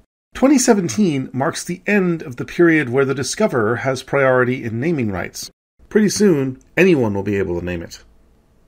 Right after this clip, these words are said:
In case you wanted some tips on what you might call it, it's basically another Eris. So there's your starting point. Finally, a note to my very patient viewers. The next video is going to be hard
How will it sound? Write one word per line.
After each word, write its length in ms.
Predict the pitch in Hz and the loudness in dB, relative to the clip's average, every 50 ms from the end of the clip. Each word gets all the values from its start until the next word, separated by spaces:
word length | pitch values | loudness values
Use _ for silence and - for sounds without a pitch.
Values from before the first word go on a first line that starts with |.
| _ _ - | _ _ -8
In 300 | 156 151 160 160 147 139 | -6 -4 -4 -4 -6 -8
case 340 | - - 202 196 - - | -6 -2 -2 -2 -2 -2
you 120 | - 170 151 | -4 -2 -2
wanted 240 | 147 151 151 135 - | -2 -2 -2 -4 -4
some 160 | - 135 131 | -6 -6 -2
tips 280 | - 175 190 - - | 0 0 0 2 0
on 160 | - 127 117 110 | -2 -2 -2 -4
what 100 | 120 - | -6 -6
you 60 | 120 | -6
might 160 | 117 117 123 | -6 -6 -4
call 220 | - - 190 175 | 0 2 4 4
it, 140 | 156 151 147 - _ _ _ _ _ - | 4 2 -2 -6 _ _ _ _ _ 0
it's 200 | 170 170 - - | 0 0 0 2
basically 560 | - 214 226 - - - 170 - - 151 147 | 4 4 4 4 4 -2 -4 -2 -2 -2 -2
another 280 | 139 131 127 127 - - | 0 0 0 -2 -2 -2
Eris. 420 | 117 110 98 90 - - - - - - _ _ _ _ _ _ _ _ _ | -2 -4 -4 -4 -8 -12 -12 -12 -14 -16 _ _ _ _ _ _ _ _ _
So 520 | _ - - - 135 127 131 131 131 131 127 | _ -16 -8 -4 -2 0 0 2 2 0 0
there's 280 | 123 135 135 131 123 | 2 2 2 0 0
your 60 | - 113 | -4 -8
starting 280 | - 131 123 110 101 | -6 -4 -4 -6 -6
point. 180 | - - 104 - _ _ _ _ _ _ _ _ _ _ _ _ _ _ _ _ _ _ | -10 -14 -20 -20 _ _ _ _ _ _ _ _ _ _ _ _ _ _ _ _ _ _
Finally, 560 | _ - - 233 233 185 151 147 143 151 170 - _ _ _ _ - | _ 2 4 6 6 6 4 2 0 -2 -4 -6 _ _ _ _ -4
a 80 | 143 147 | -2 2
note 280 | 170 185 170 135 123 | 2 4 4 2 0
to 260 | - - - - - | -4 -10 -10 -6 -4
my 380 | 131 123 117 113 113 113 113 117 | -2 0 0 0 -2 -2 -4 -6
very 340 | 120 107 131 139 135 127 120 | -4 -2 0 2 2 2 0
patient 500 | 120 - 120 117 107 - - 107 113 107 | -2 -4 -6 -6 -6 -6 -8 -10 -10 -8
viewers. 440 | 107 107 104 98 95 95 - - - _ _ _ _ _ _ _ _ _ _ _ - | -6 -6 -4 -6 -6 -8 -10 -14 -20 _ _ _ _ _ _ _ _ _ _ _ -4
The 160 | 143 151 160 | 0 2 4
next 360 | 165 220 240 240 - - - | 4 4 4 2 0 -6 -8
video 720 | 117 127 139 165 156 147 139 131 117 104 98 104 117 113 - - - _ _ - | -2 2 2 4 4 4 2 2 2 2 2 0 0 -2 -8 -14 -20 _ _ -8
is 460 | 135 135 135 131 127 120 107 - - | -4 -2 -2 0 0 -2 -2 -6 -6
going 440 | - - 139 139 131 127 127 123 110 | -4 -2 0 0 0 0 0 -2 -4
to 140 | - - | -4 -4
be 140 | 107 120 120 | -4 -2 -2
hard 500 | 113 107 110 107 98 92 85 80 - - | -2 0 0 0 -2 -2 -4 -8 -12 -16